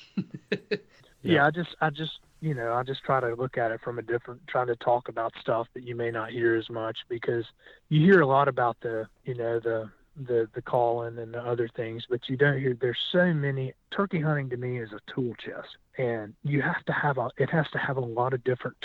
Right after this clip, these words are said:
Speaker 2: tools in it. And the sharper each tool is, obviously the more proficient and efficient you're gonna be,
Speaker 1: Mm-hmm.
Speaker 2: because so many people just wanna have one or two tools in there and think that's gonna,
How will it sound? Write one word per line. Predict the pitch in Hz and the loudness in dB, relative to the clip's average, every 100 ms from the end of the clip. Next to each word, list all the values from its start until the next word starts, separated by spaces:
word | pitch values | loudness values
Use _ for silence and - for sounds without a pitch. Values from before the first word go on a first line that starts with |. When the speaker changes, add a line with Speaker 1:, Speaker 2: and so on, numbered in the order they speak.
| - | 0
Speaker 2:
tools | 135 123 101 - | 4 4 0 -4
in | 123 113 | -4 -4
it. | 92 - - _ | -6 -12 -20 _
And | 147 131 | -2 2
the | 131 123 - | 2 0 2
sharper | 160 156 160 - 131 - | 4 6 4 2 2 0
each | 147 151 - - - | 0 0 -2 -10 -2
tool | 147 139 123 127 | 2 4 2 4
is, | 139 120 110 107 - - _ - | 4 4 2 -2 -10 -20 _ 0
obviously | 120 120 123 123 | 2 2 0 -2
the | 113 | -6
more | 110 117 117 - _ | -4 -4 -4 -8 _
proficient | - 143 - 113 107 117 107 | 0 0 0 -4 -4 -8 -12
and | 107 _ | -16 _
efficient | 147 156 - 151 - 117 | -4 -2 -2 -8 -8 -12
you're | 120 | -8
gonna | 117 104 | -6 -6
be, | 92 127 101 - _ - | -4 -4 -4 -8 _ -12
Speaker 1:
Mm-hmm. | 147 120 135 | -8 -4 0
Speaker 2:
because | 123 113 110 - - _ - | 0 0 -4 -12 -20 _ 0
so | 185 | 4
many | 175 156 131 | 6 6 4
people | - 135 131 | 0 -2 -4
just | 120 120 - | -10 -12 -8
wanna | 123 | -8
have | 110 113 110 | -6 -6 -4
one | 117 123 | -2 -2
or | 117 | -2
two | - 120 - | -4 -6 -2
tools | 151 139 117 - | 2 2 0 -6
in | 101 | -10
there | 98 101 | -8 -6
and | 98 | -6
think | - 110 | -6 -6
that's | 120 113 - | -4 -6 -6
gonna, | 123 107 | -6 -6